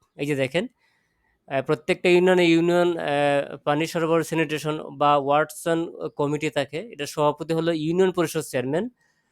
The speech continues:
আর সদস্য হচ্ছে ইউনিয়ন পরিষদ সদস্য, আরও অনেক অফিসার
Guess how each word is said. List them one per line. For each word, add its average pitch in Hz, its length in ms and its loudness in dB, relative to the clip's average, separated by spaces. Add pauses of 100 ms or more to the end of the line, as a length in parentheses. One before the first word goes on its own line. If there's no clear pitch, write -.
(220)
আর 135 160 -4
সদস্য 156 420 -4
হচ্ছে 165 240 -2
ইউনিয়ন 160 220 2
পরিষদ 156 300 -4
সদস্য, 147 600 -2 (220)
আরও 151 320 2
অনেক 147 260 2
অফিসার 143 420 -2